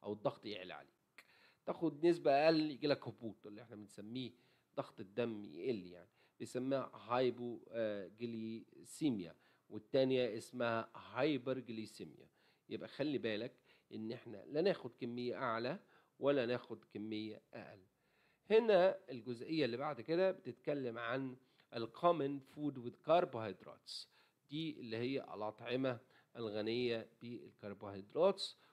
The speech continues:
ودي إن شاء الله نشرحها في المحاضرة الجاية. مش عايز أشرح كمية كبيرة عشان ما عنديش عدد كبير من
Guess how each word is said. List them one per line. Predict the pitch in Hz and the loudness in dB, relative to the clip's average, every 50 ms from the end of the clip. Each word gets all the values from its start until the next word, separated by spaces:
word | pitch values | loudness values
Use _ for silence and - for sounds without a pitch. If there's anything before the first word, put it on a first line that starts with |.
| _ _ _ | _ _ _
ودي | - 143 | -10 -8
إن | 151 135 | -6 -6
شاء | - - 131 113 95 | -4 -4 -4 -4 -4
الله | 95 101 104 110 127 139 139 135 139 - _ _ | -6 -6 -2 4 4 4 4 4 0 -10 _ _
نشرحها | 117 - - - 135 131 - - - - 127 | -20 -18 -10 -10 -10 -10 -10 -12 -8 -8 -8
في | 123 - - 120 123 117 | -8 -10 -14 -12 -10 -10
المحاضرة | 98 95 92 - - - 135 127 - 120 107 | -12 -12 -18 -20 -12 -12 -12 -12 -10 -14 -14
الجاية. | 80 67 73 - 131 135 160 175 165 156 147 - - - - _ _ _ - | -14 -16 -12 -6 -2 0 2 2 2 2 0 -4 -12 -20 -20 _ _ _ -10
مش | - - | -10 -8
عايز | 123 147 143 127 | -4 -4 -4 -4
أشرح | - - 151 - - - 120 - | -6 -8 -6 -6 -6 -8 -10 -14
كمية | - _ 110 104 107 120 131 139 131 107 | -16 _ -16 -12 -8 -6 -6 -4 -4 -6
كبيرة | 92 - - _ - 143 156 156 147 139 - - - _ _ _ | -6 -10 -18 _ -6 -4 -2 -2 -2 -4 -4 -10 -20 _ _ _
عشان | - - 127 135 135 123 | -6 -2 -2 -2 0 -2
ما | 110 107 | -4 -6
عنديش | 98 107 104 95 107 123 127 123 - - | -8 -10 -10 -12 -12 -12 -8 -8 -8 -10
عدد | - 113 131 131 127 113 - | -8 -8 -6 -4 -4 -4 -6
كبير | - _ _ - _ 120 127 127 113 110 101 _ 123 | -8 _ _ -20 _ -12 -8 -8 -8 -8 -8 _ -8
من | 120 120 117 104 | -8 -8 -8 -12